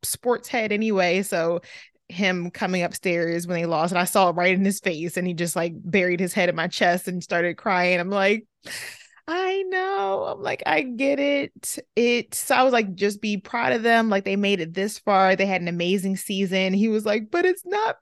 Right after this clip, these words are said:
like, just trying to get that through to him.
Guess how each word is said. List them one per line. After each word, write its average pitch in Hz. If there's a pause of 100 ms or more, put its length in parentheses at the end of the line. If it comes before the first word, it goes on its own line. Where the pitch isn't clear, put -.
(140)
like, 226
just 247
trying 247
to 247
get 196
that 196 (100)
through 196
to 247
him. 247